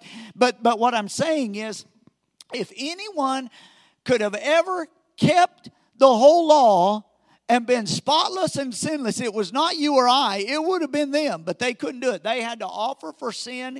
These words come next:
continuously. Amen. So Jesus said, "Unless your righteousness exceeds theirs."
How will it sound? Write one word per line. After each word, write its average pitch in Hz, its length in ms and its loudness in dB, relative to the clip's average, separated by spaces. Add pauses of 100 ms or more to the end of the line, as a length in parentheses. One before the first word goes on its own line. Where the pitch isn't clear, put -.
continuously. 196 960 -10 (2000)
Amen. 214 380 -8 (300)
So 185 160 -10
Jesus 233 480 -8
said, 214 180 -8
"Unless 208 800 -10 (200)
your 269 360 -8
righteousness 214 720 -10
exceeds 208 1160 -18 (140)
theirs." 151 380 -10